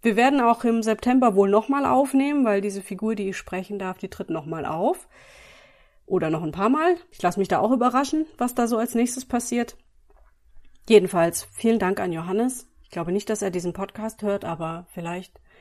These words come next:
geht durch den Äther ein kleines Herzchen zu ihm. Letztes Mal habe ich gesagt, ich möchte gerne malen und das habe ich jetzt angefangen. Haha, ich habe eine große Bestellung bei Gerstecker gemacht,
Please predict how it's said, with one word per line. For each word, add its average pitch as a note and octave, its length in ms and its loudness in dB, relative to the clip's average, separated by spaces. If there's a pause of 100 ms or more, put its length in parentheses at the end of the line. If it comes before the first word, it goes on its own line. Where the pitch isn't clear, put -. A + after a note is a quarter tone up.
(120)
geht F#3+ 160 -8
durch G#3+ 160 0
den - 140 -4
Äther F#3+ 300 -6
ein E3+ 140 -4
kleines F3 320 -4
Herzchen E3 380 -6
zu - 120 -8
ihm. D#3 300 -8 (1200)
Letztes C#4+ 360 4
Mal D4 160 0
habe C#4 100 2
ich C4 100 -2
gesagt, B3+ 320 2
ich G#3+ 80 -2
möchte A#3+ 280 -2
gerne G#3 240 0
malen F#3+ 500 0
und G#3+ 260 -2
das G#3 140 -4
habe F#3 140 -6
ich - 80 -10
jetzt - 160 -12
angefangen. C#3+ 600 -8
Haha, E3+ 360 0
ich D3 120 -12
habe G3+ 180 0
eine F#3+ 180 -2
große B3+ 300 -4
Bestellung G#3 380 -2
bei E3+ 120 -4
Gerstecker A#3+ 500 -4
gemacht, B3 580 -4